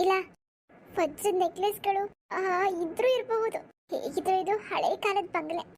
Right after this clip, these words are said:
ಇಲ್ಲಿ ಏನಾದ್ರೂ ಪಕ್ಕ ಇದ್ದೇ ಇರುತ್ತೆ. ಚಿನ್ನನೋ ವಜ್ರನೋ ಖಂಡಿತವಾಗ್ಲೂ ಇರುತ್ತೆ.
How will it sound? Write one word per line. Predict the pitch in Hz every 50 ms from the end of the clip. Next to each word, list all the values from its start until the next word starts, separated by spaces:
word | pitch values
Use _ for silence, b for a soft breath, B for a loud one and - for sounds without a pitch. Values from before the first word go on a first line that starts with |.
| _ _ _ - - - -
ಇಲ್ಲಿ | 415 359 349 392 480 622 494 427
ಏನಾದ್ರೂ | 440 453 494 508 - -
ಪಕ್ಕ | 415 381 392 - - -
ಇದ್ದೇ | 622 571 466 440 427 370 - - - 659 622 554
ಇರುತ್ತೆ. | 440 427 - - 302 339 - - _ _ _ - - - - -
ಚಿನ್ನನೋ | - 370 320 339 381 381 370 370 359 349 330
ವಜ್ರನೋ | 349 359 359 349 - 427 403 381 381 381 392 B B B - - - - -
ಖಂಡಿತವಾಗ್ಲೂ | 339 330 339 370 427 440 - - 349 359 392 440 427
ಇರುತ್ತೆ. | 392 370 370 - 370